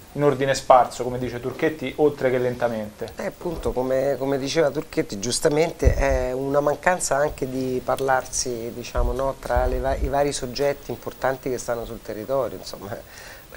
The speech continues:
Speaker 2: la, tra l'autorità portuale, il comune, l'Enel, so-, sono tre soggetti di grande rilevanza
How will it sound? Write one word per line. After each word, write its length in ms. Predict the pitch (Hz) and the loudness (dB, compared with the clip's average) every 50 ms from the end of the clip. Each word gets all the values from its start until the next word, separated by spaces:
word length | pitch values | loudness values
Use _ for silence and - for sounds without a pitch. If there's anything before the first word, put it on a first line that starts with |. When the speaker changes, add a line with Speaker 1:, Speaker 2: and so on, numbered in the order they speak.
| - - - 85 | -14 -10 -8 -6
Speaker 2:
la, 140 | 123 135 120 - - - | -6 -6 -6 -8 -8 -2
tra 140 | - 135 135 | 2 4 4
l'autorità 520 | 143 143 143 135 - 143 139 139 143 139 | 4 4 2 0 0 0 0 0 0 -2
portuale, 800 | 120 - - 135 - - - 131 139 151 156 143 127 120 113 - - | -2 -2 -6 -10 -8 -6 0 4 4 6 6 4 2 0 -2 -6 -6
il 200 | 156 139 127 - | -6 -6 -6 -4
comune, 580 | - - 143 151 160 160 147 135 120 107 - - | -2 -2 0 2 2 2 0 0 -2 -4 -6 -6
l'Enel, 640 | - 135 143 160 151 147 135 127 120 113 113 113 107 104 - - | -4 0 4 4 4 4 4 0 -2 -6 -6 -8 -8 -8 -10 -10
so-, 180 | - - 120 - | -10 -10 -10 -8
sono 280 | - - - 139 143 139 - | -6 -4 -2 -2 -2 -4 -2
tre 180 | - 175 190 | 0 0 0
soggetti 560 | 185 - - 143 123 135 170 180 175 - - 113 | 0 0 -4 -6 -2 0 0 0 0 -2 -6 -6
di 100 | 123 117 | -6 -2
grande 380 | 113 - 180 175 165 143 127 | 2 4 4 4 4 4 2
rilevanza 720 | 117 117 120 123 131 147 98 - - - - - - - | 0 0 2 2 4 4 2 0 0 -2 -2 -2 -4 -4